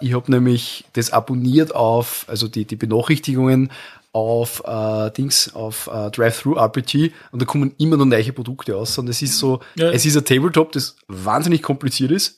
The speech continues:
Speaker 1: also ich glaub, wo du wirklich viel rechnen musst und du hast, glaub ich, auch de facto keine Figuren, sondern die musst du halt selber ausdrucken auf Papier. Also es ist so richtig schön oldschool, aber sie haben sehr geile Ideen drinnen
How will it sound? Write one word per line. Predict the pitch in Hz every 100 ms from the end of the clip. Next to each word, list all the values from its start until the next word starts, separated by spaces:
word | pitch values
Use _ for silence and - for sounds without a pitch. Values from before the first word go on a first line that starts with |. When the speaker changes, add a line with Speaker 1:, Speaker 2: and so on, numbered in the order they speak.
| -
Speaker 1:
also | 120
ich | 127
glaub, | 123
wo | 123
du | - 127
wirklich | 147 156
viel | 160 143
rechnen | 113 - 156
musst | 165 185 - - - _
und | 135 147
du | 135 120
hast, | 139 - -
glaub | 127
ich, | 131 - _ -
auch | 95 123 - -
de |
facto | 131 123 -
keine | 139 - 117 135
Figuren, | - 135 131 135 156
sondern | 139 139
die |
musst | 135 139
du | 139
halt |
selber | - 120 -
ausdrucken | 104 - 139 135
auf | 123 -
Papier. | 117 - 120 117
Also | 120
es | 117
ist |
so | 127
richtig | 110 139 - 143 -
schön | 131
oldschool, | 120 143 - 175 175 - - - _
aber | 123 156
sie | 151
haben | 139
sehr | - 135 139
geile | 113 110 127
Ideen | 120 101 113
drinnen | 107 110 151